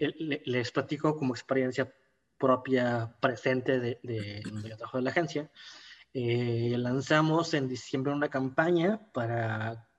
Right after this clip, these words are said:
captación de potenciales y al inicio el lead horriblemente caro. Obviamente hubo,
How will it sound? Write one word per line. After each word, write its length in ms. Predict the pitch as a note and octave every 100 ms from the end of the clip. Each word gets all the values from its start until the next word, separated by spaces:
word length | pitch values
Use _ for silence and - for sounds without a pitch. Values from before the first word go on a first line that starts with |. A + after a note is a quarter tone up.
| _ -
captación 520 | A#2+ A#2 A2 C3 C3
de 80 | B2+
potenciales 760 | - C3+ C#3 D#3+ E3 E3+ - - _ _ _ _ _ _ _ - -
y 560 | D3 C#3 C#3 C#3 C#3+ - - - - - -
al 140 | D3+
inicio 640 | D3 D3+ F3 - F3+ G3 - D3
el 280 | C3 D3 -
lead 340 | C3+ C#3+ G#3 - - _ E3+
horriblemente 720 | F3 D3+ D#3+ E3+ D3+ C#3 E3
caro. 380 | G#3+ E3 C#3+ -
Obviamente 760 | F3+ F#3+ G#3+ G#3 G3 F#3+ F#3+ - -
hubo, 260 | D#3 C#3+